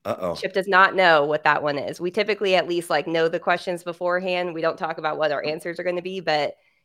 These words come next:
Speaker 2: he doesn't know that last question. So, first one, love it or leave it. You are surprised Michael Griffin didn't pick freshman Anthony Hill as his breakout player on defense for the upcoming season.
Speaker 1: You know what? I'm,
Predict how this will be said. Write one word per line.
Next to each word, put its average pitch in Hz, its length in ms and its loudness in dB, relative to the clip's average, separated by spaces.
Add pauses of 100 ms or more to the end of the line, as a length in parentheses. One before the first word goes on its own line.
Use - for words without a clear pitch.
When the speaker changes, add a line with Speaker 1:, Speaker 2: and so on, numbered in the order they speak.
(100)
Speaker 2:
he 180 120 2
doesn't 170 180 4
know 165 120 2
that 156 140 0
last - 200 -4
question. - 280 -10
So, - 260 0 (540)
first 277 240 6
one, 160 240 2
love 240 160 8
it 294 100 6
or 277 120 2
leave 233 160 -2
it. 151 140 4
You 233 200 -2
are 262 140 6
surprised 190 840 2
Michael 170 340 0
Griffin 180 600 -4
didn't 247 460 0
pick 170 260 -2
freshman 202 720 -4
Anthony 202 420 -2
Hill 185 480 2 (300)
as 180 120 -2
his 165 120 -10
breakout 165 440 -2
player 175 240 -2
on 180 140 0
defense 156 400 -8
for 147 140 -8
the 139 140 -6
upcoming 147 360 -10
season. 131 480 -10 (1400)
Speaker 1:
You 135 140 -2
know 175 120 4
what? 190 340 6
I'm, 180 380 4